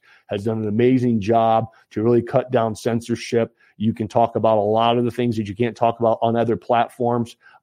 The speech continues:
um, and it's been amazing. So if you're on Twitter X, make sure that you follow us at Grassroot Army, okay? The Grassroots with the plural is my old campaign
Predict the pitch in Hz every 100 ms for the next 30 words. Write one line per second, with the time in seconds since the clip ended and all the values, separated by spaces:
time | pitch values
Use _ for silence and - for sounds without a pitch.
0 | 104 98 110 113 113 113 123 104 107 110
1 | 95 - 110 123 151 156 - 160 143 147
2 | 147 139 139 - 151 120 123 - 135 135
3 | 143 135 107 113 131 127 - 113 104 143
4 | 185 - _ _ _ 143 160 214 214 _
5 | 123 123 160 165 - - 117 151 180 170
6 | - 127 185 247 - - 135 143 - -
7 | 190 202 147 139 135 _ _ - 135 135
8 | 131 147 151 143 - 151 139 - 156 160
9 | 151 139